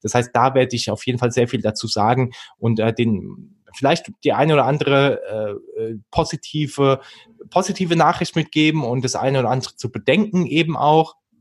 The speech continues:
Weil, wie du es ja schon sagst, da gibt, äh, gibt's dann andere, die sagen, "Ja, so total einfach, kannst jeden Monat tausend Euro an, äh, an passiven Einnahmen generieren." Und da, äh,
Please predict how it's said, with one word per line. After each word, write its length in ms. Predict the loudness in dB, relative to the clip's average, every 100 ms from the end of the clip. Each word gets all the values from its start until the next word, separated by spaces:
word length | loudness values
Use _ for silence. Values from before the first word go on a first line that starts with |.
| _ _ _ _ _ _
Weil, 200 | -4 -2
wie 80 | -2
du 80 | -2
es 120 | -2
ja 100 | -2
schon 180 | 0 0
sagst, 340 | 2 0 0
da 60 | -2
gibt, 300 | -2 -4 -2
äh, 100 | -2
gibt's 240 | -2 0
dann 160 | 0 0
andere, 300 | 0 -2 -2
die 100 | -2
sagen, 280 | -2 -4 -6
"Ja, 120 | -6
so 140 | -6
total 420 | -4 -2 0 2
einfach, 500 | 2 2 2 2 0
kannst 200 | 0 -2
jeden 200 | 0 2
Monat 340 | 2 2 0 0
tausend 340 | -4 -2 -2
Euro 380 | 0 0 2 4
an, 220 | 4 0 -4 -16 -20 -6
äh, 60 | 0
an 360 | 0 2 0 0
passiven 500 | -2 0 -4 -4 -4
Einnahmen 580 | -2 -2 -2 -2 -2
generieren." 680 | -2 -2 -2 -2 0 0 0 -4 -18 -16
Und 280 | -4 -2 2
da, 240 | 4 4 2
äh, 240 | 2 0